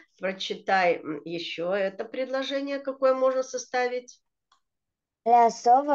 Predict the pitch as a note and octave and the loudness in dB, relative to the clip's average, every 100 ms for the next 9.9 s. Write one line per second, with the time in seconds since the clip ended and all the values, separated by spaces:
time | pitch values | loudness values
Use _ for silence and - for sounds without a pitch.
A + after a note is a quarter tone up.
0 | A3+ A3+ A3 A3+ B3 B3 A3+ - G#3+ F#3 | 2 2 2 -2 -4 -4 -6 -4 -6 -2
1 | F#3 F3+ - - _ _ _ _ F#3+ F#3+ | 0 0 -6 -20 _ _ _ _ -16 -12
2 | G3 G3 F#3+ F3 D#3+ D#3+ - - - - | -10 -8 -8 -6 -6 -8 -16 -20 -20 -20
3 | - - E3 G3+ B3+ C#4 C4+ A3 F#3+ B3 | -20 -20 -4 0 2 0 -4 -10 -2 2
4 | B3 A3 F#3+ G3 G3+ G3 B3+ D4+ A3 G3 | 2 2 -4 -2 -2 -2 -2 0 -2 -2
5 | G3 F#3+ F3+ B3 A#3 - F#3 - F#3 E3+ | -4 -4 -6 -6 -6 -10 -12 -8 -8 -2
6 | G#3 A#3+ A3 F3+ F#3+ G3+ A3 A3 F#3+ G3 | 0 2 0 -4 -6 -4 -4 -4 -10 -6
7 | F#3+ F#3 E3 E3 E3 E3 G3+ A#3 G3+ G3 | -8 -4 -4 -2 -4 -4 -2 -4 -4 -6
8 | G3 F#3+ G#3 A3+ F3+ F3 - F3 E3 G3+ | -6 -6 -6 -8 -8 -10 -8 -10 -8 -10
9 | - F3+ F3 - G3 F#3 E3 D3 | -8 -8 -8 -4 0 0 0 -2